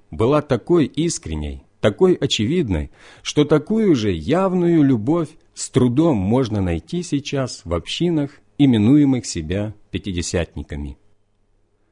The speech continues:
Также мы посетили собрание в городе Кемерово. И из Прокопьевска поездом мы отправились через Москву в город Луганск. Через долгие-долгие годы разлуки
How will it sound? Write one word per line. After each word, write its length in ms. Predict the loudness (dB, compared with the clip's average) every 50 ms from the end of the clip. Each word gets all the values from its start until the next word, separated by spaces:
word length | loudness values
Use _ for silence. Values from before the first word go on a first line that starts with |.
| _ _ _ _ _ _ _ _ _ _ _ _ _ 0
Также 340 | 0 0 0 0 2 4
мы 220 | 4 4 4 2 0
посетили 680 | -2 -4 -4 -4 -2 -4 -6 -2 -2 -2 0 0 -2
собрание 720 | -2 -2 -2 -2 -2 0 0 0 0 0 2 2 0 0
в 140 | -2 -6 -6
городе 420 | -4 -2 -2 -2 -2 -4 -4 -6 -8
Кемерово. 760 | -6 -4 -2 0 0 0 0 -2 -4 -6 -8 -10 -12 -14 -16 _ -20 -20 _ _ _ _ -20 _ _ _
И 140 | -2 -2 -2
из 280 | 0 0 -2 -2 -2
Прокопьевска 960 | 0 -2 -2 0 0 0 0 0 0 -2 -4 -6 -6 -10 -12 -12 -12 -12 -14 -18 -12 _
поездом 600 | 0 4 4 4 4 2 0 -2 -4 -4 -4 -4
мы 280 | -4 -2 0 2 2 0
отправились 800 | -2 -4 -10 -10 -8 _ -6 -4 -4 -2 -2 -2 -2 -2 -4 -6
через 260 | -6 -6 -6 -6 -4 -4
Москву 580 | -4 -4 -6 -6 -10 _ -4 -2 -2 -2 -4 -8 -16 -20 -20 -20 _
в 160 | -12 -10 -6
город 460 | -4 -2 0 0 0 0 -2 -4 -8 -14 -20 -14 -8
Луганск. 640 | -6 -6 -4 -4 -4 -4 -4 -6 -8 -12 -16 _ _ _ _ _ _ _ _ _ _ _ _ _ _ _ _ _ -6
Через 340 | -4 -2 -2 -2 -4 -6
долгие-долгие 1080 | -4 -2 0 0 0 0 -2 -2 -2 -2 -2 -2 -2 -2 -2 0 -2 -2 -4 -4 -2 -2
годы 400 | -4 -4 -2 -2 -2 -2 -4 -4
разлуки 720 | -6 -6 -8 -6 -4 -2 -2 -2 -4 -6 -8 -10 -10 -10